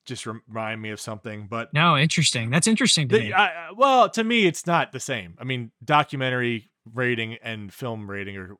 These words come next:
Speaker 1: are totally different. I, I think it's a good documentary, but Chris doesn't. Me, uh, Chris is wrong, but I'm not a rapper. It's fine.
Speaker 2: Yes, yes. Listen to me.
Speaker 1: <laughs>
Speaker 2: Listen to me, people.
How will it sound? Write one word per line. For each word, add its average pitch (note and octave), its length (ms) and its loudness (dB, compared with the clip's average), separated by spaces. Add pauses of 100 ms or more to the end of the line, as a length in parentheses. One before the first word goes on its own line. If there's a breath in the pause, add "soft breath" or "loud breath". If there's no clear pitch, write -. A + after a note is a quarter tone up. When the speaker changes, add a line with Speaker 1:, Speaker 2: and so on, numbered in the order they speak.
Speaker 1:
are G#2+ 100 -12
totally G2+ 380 -10
different. F2+ 400 -14
I, B2 200 -2
I D#3 120 2
think F3 160 -2
it's D3 100 -4
a B2+ 60 -8
good A#2 120 -6
documentary, G#2 520 -8
but G#2+ 220 -12 (220)
Chris C3+ 200 -6
doesn't. A2+ 340 -6 (220)
Me, A2 280 -10
uh, G#2 120 -12 (120)
Chris A#2+ 200 -12
is G#2+ 80 -14
wrong, G#2 280 -8
but G#2 220 -12
I'm G#2 140 -12
not G#2 100 -8
a G2 60 -8
rapper. F#2+ 320 -10
It's - 120 -20
fine. F#2 200 -18 (1300)
Speaker 2:
Yes, A2+ 680 0
yes. G#2+ 640 -8 (420)
Listen E3 200 0 (100)
to F3 120 0
me. B2 220 0
Speaker 1:
<laughs> - 40 -10
Speaker 2:
Listen D#3+ 340 2
to D3+ 80 0
me, D#3 180 6
people. A#2+ 460 2